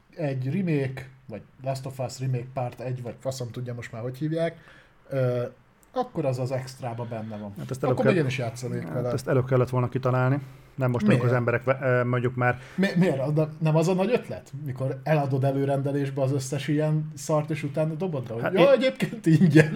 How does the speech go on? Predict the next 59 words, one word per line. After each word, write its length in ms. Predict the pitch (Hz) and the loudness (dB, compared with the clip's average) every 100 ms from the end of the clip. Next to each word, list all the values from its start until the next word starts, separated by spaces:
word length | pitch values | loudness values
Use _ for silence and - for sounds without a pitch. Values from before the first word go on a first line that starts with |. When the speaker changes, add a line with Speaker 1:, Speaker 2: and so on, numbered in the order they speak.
| - | -2
Speaker 2:
Jó, 120 | 147 | 8
Speaker 1:
Vagy 80 | 165 | 12
Speaker 2:
hát 0 | |
Speaker 1:
hát 120 | 156 | 12
Speaker 2:
azért 280 | 156 156 143 | 12 10 10
én, 80 | - | 8
Speaker 1:
kvázi 120 | 143 | 4
ingyen. 280 | 135 - 135 | -2 -4 -2
Speaker 2:
mondjuk 240 | 147 143 | 2 2
én 120 | 165 139 | 4 6
is 100 | 143 | 8
elküldeném 460 | 127 139 131 135 | 8 8 6 6
a 60 | 131 | 4
kurva 280 | 139 127 131 | 4 8 8
anyjába 360 | 131 127 127 | 10 8 8
azt, 140 | 127 131 | 8 6
aki 200 | 131 131 | 4 6
előtte 260 | 127 131 | 6 6
megveteti 460 | 131 131 131 131 131 | 4 6 4 4 6
velem, 200 | 131 127 | 6 6
aztán 200 | 127 123 | 4 2
kitalálja, 400 | 131 143 123 123 | 4 6 6 6
hogy 100 | 127 | 6
jó, 120 | 220 | 6
egyébként, 300 | 254 247 - | 6 4 0
ha 80 | 139 | 6
van 100 | 139 | 8
ilyen 140 | 143 139 | 8 6
előfizetésed, 840 | 143 135 131 131 135 131 147 147 | 6 4 2 4 2 4 2 2
ami 140 | 151 131 | 4 8
egyébként 240 | 127 131 | 8 10
valószínűleg 360 | 127 127 113 101 | 8 8 2 4
van, 300 | 117 139 139 | 4 4 2
akkor 160 | 135 185 | 0 6
benne 260 | 147 120 | 6 6
lett 120 | 113 | 2
volna 360 | 123 120 123 123 | 2 2 4 4
a 120 | 127 127 | 2 -2
dealben. 380 | 139 107 95 139 | 0 0 -2 0
Speaker 1:
Ö, 280 | 143 139 135 | 2 4 2
Sony 220 | 170 175 156 | 4 4 4
ezt 120 | - | 2
szokta 240 | 165 156 | -2 -2
csinálni, 320 | 151 151 151 | 0 2 2
most 160 | 147 131 | 0 0
már 100 | 139 | 0
megfigyeltem, 560 | 160 165 156 135 135 131 | 0 0 0 0 0 -2
hogy 120 | 131 | 0
a, 320 | 131 127 131 - | 2 0 -4 -6
ö, 220 | 143 127 | -2 0
van 180 | 135 151 | 2 4
rálátásom, 600 | 135 131 131 131 127 139 | 4 2 0 0 -4 -4
most 140 | 127 | -4
már 140 | 127 127 | -4 -2
két 220 | 151 135 | -2 -2
hónapnyi 400 | 131 127 127 127 | -2 -4 -4 -4
rálátásunk 680 | 127 127 127 127 120 131 127 | -2 -2 -4 -6 -6 -6 -4
van 160 | 127 127 | -4 -2
a 340 | 123 120 | -2 -2